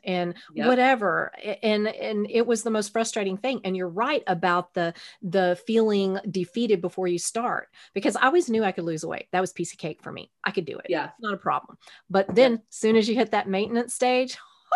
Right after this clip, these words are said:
Speaker 1: oh, guess what?
Speaker 2: Game
Speaker 1: 'Cause you
Speaker 2: changer,
Speaker 1: can't
Speaker 2: yep.
Speaker 1: keep doing that same diet because it sucks. It's
Speaker 2: Yeah.
Speaker 1: just horrible.
Speaker 2: It's
Speaker 1: The
Speaker 2: terrible.
Speaker 1: low fat, low calorie, eat lettuce. I mean, it, awful, just awful. You can't live like that, but you can't go back
Speaker 2: No.
Speaker 1: to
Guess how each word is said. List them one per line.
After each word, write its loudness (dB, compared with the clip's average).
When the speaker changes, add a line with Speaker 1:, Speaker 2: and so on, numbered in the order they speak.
Speaker 1:
oh, 4
guess 0
what? -6
Speaker 2:
Game -6
Speaker 1:
'Cause 4
you 6
Speaker 2:
changer, 0
Speaker 1:
can't 6
Speaker 2:
yep. -4
Speaker 1:
keep 2
doing 4
that 0
same 0
diet 0
because 0
it 0
sucks. -2
It's 0
Speaker 2:
Yeah. 2
Speaker 1:
just 0
horrible. 2
Speaker 2:
It's -16
Speaker 1:
The -8
Speaker 2:
terrible. 0
Speaker 1:
low 6
fat, 2
low 0
calorie, -2
eat 0
lettuce. 0
I -2
mean, 0
it, -8
awful, -6
just -6
awful. -2
You -8
can't -4
live 0
like -4
that, -6
but -2
you -8
can't 0
go -4
back -2
Speaker 2:
No. -10
Speaker 1:
to -4